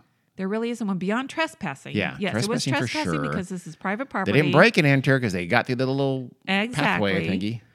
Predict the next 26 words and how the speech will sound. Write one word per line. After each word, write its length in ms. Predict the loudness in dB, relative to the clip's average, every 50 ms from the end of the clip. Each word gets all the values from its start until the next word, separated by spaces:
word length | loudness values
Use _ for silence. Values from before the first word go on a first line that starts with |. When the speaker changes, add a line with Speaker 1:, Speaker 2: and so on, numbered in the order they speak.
| _ _ -14
Speaker 2:
That 140 | -12 -10
was 100 | -10 -12
genius. 480 | -12 _ -10 -8 -6 -6 -6 -6 -4 -2
Speaker 1:
And 100 | -2 0 0
he 80 | -2
said, 340 | -2 -2 -2 -2 -2 -2 -6 -6
you 140 | -4 -4
know, 140 | -2 -2 -4
"You 200 | -4 -4 -4 -4
don't 180 | -2 -2 -2 -2
have 140 | -2 -2 -4
any 140 | -6 -6
proof 260 | -6 -6 -8 -8 -8 -10
of 100 | -12 -12
theft 360 | -8 -4 -4 -4 -4 -6 -6
or 80 | -6 -4
anything." 240 | -4 -4 -4 -4 -4
And 80 | -4
they 60 | -4
said, 160 | -4 -4 -2 -2
"But 120 | -2 -2
they 80 | -2 -2
used 340 | -2 -4 -4 -6 -6 -6
electricity." 880 | -6 -6 -6 -8 -8 -10 -12 -14 -12 -10 -10 -10 -10 -10 -12 -16 -18 -20 -10 -6
Speaker 2:
Oh, 200 | -6 -4 -4 -6 -8
God. 440 | -10 -8 -8 -8 -8 -8 -10 -12